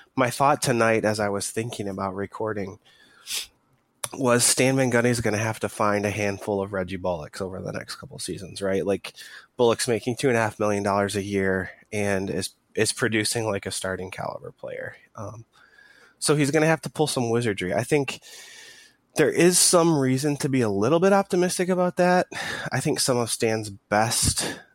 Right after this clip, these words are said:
signings have been those smaller scale signings.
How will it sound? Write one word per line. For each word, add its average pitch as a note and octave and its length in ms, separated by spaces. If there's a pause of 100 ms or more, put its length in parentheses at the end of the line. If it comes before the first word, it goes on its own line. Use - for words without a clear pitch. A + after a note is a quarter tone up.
(140)
signings B2 640
have A2+ 220
been G#2 400 (360)
those G2+ 260
smaller G2+ 600
scale G2 340
signings. G2 720